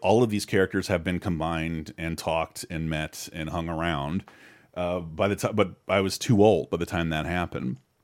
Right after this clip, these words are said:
And there's even, <laughs> there's even, like, Nicktoons Racing. It even has a, a new, a game for current consoles, Nick, Nick, Nicktoons Kart Racing. And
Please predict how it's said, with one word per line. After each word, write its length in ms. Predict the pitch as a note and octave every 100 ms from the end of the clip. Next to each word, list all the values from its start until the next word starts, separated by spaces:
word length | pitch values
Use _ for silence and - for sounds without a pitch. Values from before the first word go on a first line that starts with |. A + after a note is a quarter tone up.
| _ _ _ -
And 360 | G#2+ G2+ G2
there's 200 | G2 G#2
even, 240 | B2+ B2+ A#2+ - - C3+ - - C#3
<laughs> 580 | - C#3 - - -
there's 180 | - B2+
even, 220 | D3+ C3
like, 200 | B2 B2+
Nicktoons 520 | C3+ D3 - E3 C#3 A2
Racing. 600 | A2+ C3+ F3+ F#3 F3+ D3+
It 120 | C3
even 180 | D#3 E3+
has 120 | D#3
a, 160 | C#3 -
a 160 | A#2 A2 - _ _ _
new, 400 | A2 A#2 D3+ C#3+
a 60 | B2
game 240 | C3+ C#3
for 220 | C3+ B2 A2+
current 420 | - C#3 C3 A#2+
consoles, 720 | C#3+ C#3+ C3 - - B2+ -
Nick, 220 | A2 A2 _
Nick, 180 | A#2 B2 - _ _
Nicktoons 460 | A#2 C3 - C3+ B2+
Kart 300 | - C#3+ C#3
Racing. 480 | G2+ F2+ - - C#3 - - - - _ _
And 520 | A#2+ A2+ A2 G#2 G#2